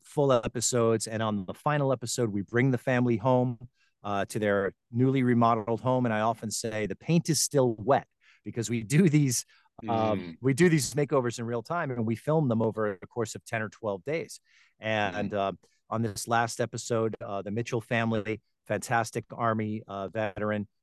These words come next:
Speaker 1: who had a traumatic brain injury. He's a young guy, cool family. Um, and we sent them to a hockey game up in a helicopter. They were honored at the American Legion. So we
Speaker 2: Mm.
Speaker 1: send them a, a bunch of surprises along the way. Plus,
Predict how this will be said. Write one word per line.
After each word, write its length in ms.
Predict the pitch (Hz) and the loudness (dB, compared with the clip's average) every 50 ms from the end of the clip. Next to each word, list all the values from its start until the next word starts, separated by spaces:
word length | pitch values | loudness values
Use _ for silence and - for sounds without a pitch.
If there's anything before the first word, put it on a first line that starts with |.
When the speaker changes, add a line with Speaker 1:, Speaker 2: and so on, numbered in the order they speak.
| _ _ | _ _
Speaker 1:
who 140 | - 110 104 | -6 -6 -4
had 140 | 95 107 98 | -2 -2 -4
a 20 | 95 | -4
traumatic 460 | - - - 110 107 104 101 101 - | -6 -8 -6 -4 -2 -2 -2 -2 -4
brain 200 | - 135 143 151 | -4 -2 -2 0
injury. 500 | 147 143 131 110 127 123 127 123 120 113 | 0 -2 -2 -2 -2 -2 0 0 -2 -4
He's 140 | 110 104 - | -6 -10 -12
a 40 | 90 | -8
young 300 | 82 104 123 127 127 127 | -4 -2 0 0 0 0
guy, 380 | 107 127 120 117 117 117 117 113 _ _ _ | 0 0 0 2 2 0 0 -4 _ _ _
cool 240 | - - 139 131 127 | -4 -2 0 0 -2
family. 640 | 117 - - 127 120 117 117 113 113 113 113 110 - _ _ _ _ _ _ _ | -4 -4 -4 -2 -2 0 0 0 0 -2 -4 -6 -8 _ _ _ _ _ _ _
Um, 460 | - 110 107 101 101 98 95 95 101 - _ _ | -6 -4 -2 0 0 -2 -2 -4 -6 -10 _ _
and 240 | - 117 101 101 95 | -8 -6 -6 -6 -6
we 140 | 90 107 101 | -6 -6 -6
sent 260 | - - 123 113 104 | -4 -2 -2 -2 -2
them 140 | - 107 98 | -4 -6 -6
to 180 | - 110 95 87 | -6 -8 -8 -8
a 40 | |
hockey 440 | 82 - - 151 139 131 - - 139 | -8 -4 -2 -2 -2 -2 -4 -6 -6
game 380 | 123 110 123 117 117 113 110 107 | -4 -2 0 0 0 0 0 0
up 120 | 98 - | -2 -4
in 80 | 101 92 | -6 -8
a 40 | 90 | -4
helicopter. 880 | 90 - 151 143 135 - 139 - - - 123 117 - - 120 113 107 104 | -2 -2 -2 0 -2 -4 -6 -4 -4 -4 -4 -4 -4 -6 -4 -4 -4 -4
They 100 | 95 95 | -4 -4
were 140 | 92 101 - - | -6 -6 -4 -4
honored 400 | 117 113 120 117 110 104 101 98 | -4 -2 -2 0 0 0 0 0
at 180 | 98 90 90 - _ _ _ _ _ - | -2 -4 -6 -8 _ _ _ _ _ -6
the 60 | 107 | -4
American 580 | 104 104 107 98 104 104 101 98 - - 92 95 | -2 -2 -2 -4 -4 -6 -8 -8 -8 -8 -6 -4
Legion. 400 | 123 147 143 123 123 123 117 113 - _ _ _ _ | -4 -2 -2 -2 -2 -2 -2 -2 -6 _ _ _ _
So 180 | - - 123 120 | -4 0 0 0
we 80 | 120 | 0
Speaker 2:
Mm. 280 | 92 90 87 120 123 120 | -2 -6 -6 -6 -4 -4
Speaker 1:
send 260 | - - 151 156 165 | -4 -2 0 0 2
them 120 | 160 151 | 2 2
a, 280 | 143 131 123 117 117 113 | 4 2 2 0 -2 -6
a 60 | 117 110 | -4 -2
bunch 200 | - 165 - 175 | -2 -2 -2 -4
of 60 | 151 | -6
surprises 580 | - 147 - 151 143 139 131 117 127 113 - - | -8 -4 -2 0 0 0 0 -2 -6 -8 -8 -4
along 260 | 127 127 127 127 127 | -2 -2 0 0 0
the 40 | 123 | 0
way. 180 | 123 135 127 127 | 0 0 0 -2
Plus, 580 | 127 - - 185 190 170 143 - - - - | -4 -6 -6 -4 -2 -2 -2 -4 -6 -8 -12